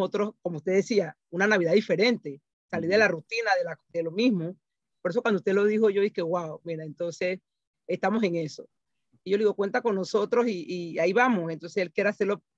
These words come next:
Speaker 1: veinticinco, que es Navidad, y primero, que es día, la solemnidad de la María Madre de Dios. Dice, "Lía, cogí fechas puntuales
Speaker 2: Muy
Speaker 1: porque
Speaker 2: bien.
Speaker 1: ellos están allá". Entonces, para que puedan pasar un día diferente en medio de, de su situación.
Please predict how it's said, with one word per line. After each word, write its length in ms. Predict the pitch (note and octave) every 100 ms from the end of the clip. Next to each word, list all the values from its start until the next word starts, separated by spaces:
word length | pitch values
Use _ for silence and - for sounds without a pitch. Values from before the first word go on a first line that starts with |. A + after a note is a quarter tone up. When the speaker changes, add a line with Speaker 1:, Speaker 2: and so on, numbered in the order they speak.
| _ _
Speaker 1:
veinticinco, 800 | F3+ D#3+ F#3 C4+ C#4 C4 C4 - _ _ -
que 80 | F#3+
es 60 |
Navidad, 460 | G#3 G3+ F3 E3+ B3 _ -
y 180 | F#3+ F3+
primero, 680 | F#3 F3+ G3 G#3+ A#3 C4+ -
que 140 | F3+
es 60 | E3
día, 300 | F#3+ F#3 F3+
la 100 | F3+
solemnidad 380 | F3+ E3 E3
de 80 | F3
la 60 | F3
María 240 | D#3 D#3+
Madre 220 | E3 E3+
de 100 | E3
Dios. 200 | D3+ D3+
Dice, 200 | D#3 E3+
"Lía, 180 | F3+ F3
cogí 200 | D#3+ E3
fechas 320 | D#3 G#3 A#3+ -
puntuales 680 | E3+ D#3 G3 F#3 F3 B3 - _ _ _ _ _ _ _ _
Speaker 2:
Muy 140 | A2+ A3
Speaker 1:
porque 200 | G2+ G#3
Speaker 2:
bien. 100 | G3+
Speaker 1:
ellos 120 | B3+
están 220 | A3 G3 G3+ G3
allá". 200 | G3 E3+ - _ _ _ _ _
Entonces, 320 | F#3+ F3 A#3+ A#3+
para 180 | G#3+
que 120 | F3+ F3+
puedan 240 | G3 G#3+
pasar 280 | G3+ F3+ F#3
un 80 | G3
día 380 | G3+ F#3+ G3 - _ _ -
diferente 540 | F#3 - F#3+ F#3+ G#3+
en 80 | G3
medio 240 | F#3 G3
de, 160 | F#3+ D#3+
de 120 | E3
su 120 | D#3+
situación. 520 | D#3 D3+ D3+ - -